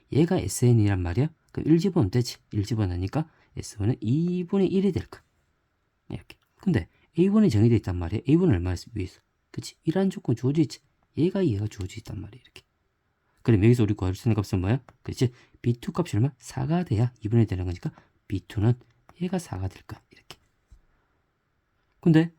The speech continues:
B에는 무슨 수열이야? 첫 장인 등차 수열이란 말이야. 그럼 첫 장하고 두 번째 항이 주어지면 B는 구할 수 있지? 왜? 얼마 시점 가는데? 이 시점 가는 등차 수열이래. 그럼 등차 수열의 일반항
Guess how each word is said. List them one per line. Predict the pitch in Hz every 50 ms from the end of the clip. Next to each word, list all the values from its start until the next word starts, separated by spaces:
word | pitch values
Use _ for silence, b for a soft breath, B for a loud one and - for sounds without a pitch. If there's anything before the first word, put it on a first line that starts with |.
| _ _ _ _
B에는 | - - 151 180 202 160
무슨 | 101 87 127 156
수열이야? | 143 143 120 135 160 - _ _ _ _ _ _ _
첫 | - - 185 170 - _
장인 | - - 185 180 180 180 175 135 92 87 117 123 98 82 _ -
등차 | - 90 92 95 - - 170
수열이란 | 170 - 202 180 131 92
말이야. | 80 82 80 - _ _ _ _
그럼 | - - - -
첫 | - 151 147 -
장하고 | - 160 143 135 143 160 165 165 - -
두 | 131 147
번째 | 175 180 - 196
항이 | 156 101
주어지면 | 92 90 - - - 104 - _ _ _ _ _ _ _ _ _ _ _ _ _ _ _ _ _ _ _ _ _ _ _ _ _ _ _ _
B는 | - 104 101 98 98
구할 | - - 95 98
수 | - - 120
있지? | 120 - 139 151 - _ _ _ _ _ _ _ _
왜? | - 101 - _ _ _ _ _ _ _ _ _ -
얼마 | - 113 139 151
시점 | 151 - 175 160
가는데? | 151 139 127 127 135 175 165 _ _ _ -
이 | - 107
시점 | - - - - - 151 131
가는 | 101 90 110 131 123 - _ -
등차 | - 90 92 - - - 170
수열이래. | 165 - 170 123 110 120 139 - b b b b b b
그럼 | - 107 -
등차 | - 90 92 104 104 - - 135 127 120
수열의 | 120 - 147 143 - -
일반항 | 151 170 165 175 175 -